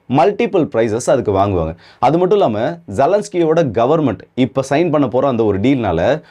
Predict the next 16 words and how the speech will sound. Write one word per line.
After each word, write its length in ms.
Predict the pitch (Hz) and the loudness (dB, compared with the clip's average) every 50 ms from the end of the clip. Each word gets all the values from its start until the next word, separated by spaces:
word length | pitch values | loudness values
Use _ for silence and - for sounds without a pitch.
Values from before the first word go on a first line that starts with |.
| - - - - - | -20 -20 -12 -6 -4
உக்ரைனோட 640 | 117 123 - 185 214 214 214 196 185 165 143 120 | -2 0 2 2 4 4 4 2 2 2 2 0
மின்சாரம் 600 | 117 113 107 - - 107 98 92 107 147 185 170 - | -2 -4 -4 -4 -2 0 0 0 0 -2 -2 -2 -4
உக்ரைனோட 580 | 120 120 - 170 196 196 196 180 170 147 139 | -4 -2 0 2 2 2 2 2 2 2 2
நாட்டுல 300 | 123 120 123 123 139 139 | 2 2 0 0 0 0
உற்பத்தி 460 | 120 110 110 104 - 147 147 - 127 104 | 0 0 0 -2 -2 -4 -2 -2 -2 -2
பண்ணி 400 | 101 101 98 95 123 170 190 - | -2 0 0 2 2 0 2 0
அதை 220 | 123 123 120 120 | 0 2 2 0
உக்ரைனுக்கே 580 | 127 127 - - 202 190 175 170 170 180 151 107 | 0 0 2 2 2 2 0 0 0 0 0 0
விற்க 240 | 113 - - 175 | -2 -4 -2 -4
போறாங்க, 500 | 156 - 120 107 101 92 92 110 151 196 - | -2 0 -2 -2 -2 0 0 0 -2 -2 0
அதை 220 | - 175 170 180 | 0 0 2 2
உக்ரைனும் 400 | 170 165 165 220 220 202 196 185 | 0 0 0 2 0 2 0 0
காசு 300 | 165 175 160 165 165 139 | 0 0 0 0 0 -2
கொடுத்து 220 | 107 120 123 - 190 | -4 -4 -2 0 0
வாங்க 240 | 180 - 131 131 | 2 2 2 0
போறாங்க. 340 | 110 92 104 90 87 82 78 | 0 -2 -2 -2 -2 -4 -6